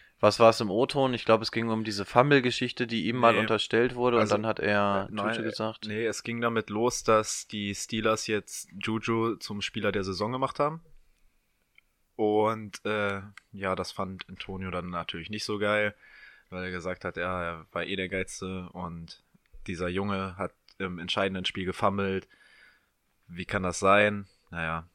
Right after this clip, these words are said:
Speaker 2: und Juju hat sich dann auch dazu geäußert auf Twitter und hat gesagt, ja,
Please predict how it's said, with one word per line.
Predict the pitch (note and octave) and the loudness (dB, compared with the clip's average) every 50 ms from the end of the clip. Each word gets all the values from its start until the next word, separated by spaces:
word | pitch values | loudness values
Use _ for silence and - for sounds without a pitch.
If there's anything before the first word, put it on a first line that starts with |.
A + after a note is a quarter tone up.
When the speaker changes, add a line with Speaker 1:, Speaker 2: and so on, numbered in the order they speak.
| _ - - _ | _ -20 -18 _
Speaker 2:
und | - F2 F2 E2+ E2+ E2 E2+ E2+ - - - F#2+ | -8 -6 -6 -4 -6 -6 -10 -12 -16 -16 -12 -8
Juju | - G#2 F#2 - F#2+ F2+ | -8 -6 -6 -4 -4 -2
hat | E2+ F#2 - | -2 -2 -2
sich | - - F2+ - | -4 -6 -8 -4
dann | - F#2+ F2+ F2+ F2+ F2 E2+ D#2+ - _ - | -2 -2 -2 -2 -4 -8 -10 -12 -16 _ -8
auch | F#2+ F#2+ - | -6 -6 -4
dazu | - G2+ F#2 - - G2+ | -4 -4 -4 -4 -6 -8
geäußert | F2+ F#2 F2 F#2 G#2 A2 - - A2+ - | -6 -4 -2 0 0 0 2 0 0 0
auf | G2 F#2+ - | -2 -6 -8
Twitter | - - G#2+ G2+ - G#2 G2 G2 F#2+ F#2 | -8 -10 -8 -2 0 0 0 0 0 -2
und | F2+ F2+ - | -4 -8 -10
hat | - F#2 _ | -12 -12 _
gesagt, | - F2+ E2 F#2 F2 - - - | -12 -10 -8 -8 -8 -8 -4 -2
ja, | F#2 F#2 F2+ F2+ F2+ G2+ | 0 0 0 -2 -4 -8